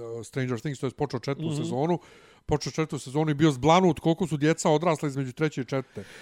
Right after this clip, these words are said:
Speaker 1: Između prve i druge i druge i treće su isto odrastali, ali ne toliko drastično koji između treće i četvrte. Koliko su odrasli, valjda je to i zbog korone bilo pomjereno.
Speaker 2: A, valjda.
Speaker 1: Užasno su odrasli, ne mogu da ih gledam.
Speaker 2: Koliko je prva, kad je izašla prva sezona? Osamnaeste?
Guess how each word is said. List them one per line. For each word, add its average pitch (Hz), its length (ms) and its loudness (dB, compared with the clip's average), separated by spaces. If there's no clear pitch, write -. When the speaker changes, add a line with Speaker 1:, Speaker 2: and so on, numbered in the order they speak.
Speaker 1:
Između 143 280 0
prve 214 260 6
i 190 40 8
druge 208 280 4
i 175 40 6
druge 202 240 4
i 170 60 4
treće 202 340 0
su - 120 0
isto 196 200 2
odrastali, 165 580 2
ali 151 140 4
ne 196 100 6
toliko 220 560 6
drastično 214 680 2
koji 185 140 6
između 160 260 2
treće 180 380 0
i 147 60 0
četvrte. 160 500 0
Koliko 202 360 8
su 156 180 0
odrasli, 165 280 0
valjda 147 140 -4
je 147 40 -4
to 165 100 -6
i 151 40 -2
zbog 131 160 -8
korone 135 380 -2
bilo 120 240 -4
pomjereno. 123 400 -4
Speaker 2:
A, 110 40 -6
valjda. 107 180 -8
Speaker 1:
Užasno 131 480 2
su - 140 -6
odrasli, 127 360 -2
ne 123 60 -6
mogu 139 120 -4
da 135 60 -2
ih 120 80 -2
gledam. 107 260 -2
Speaker 2:
Koliko 220 260 -2
je 247 100 0
prva, 110 300 -2
kad 165 180 -6
je 98 100 -6
izašla 110 280 -10
prva 98 200 -6
sezona? 92 320 -10
Osamnaeste? - 480 -10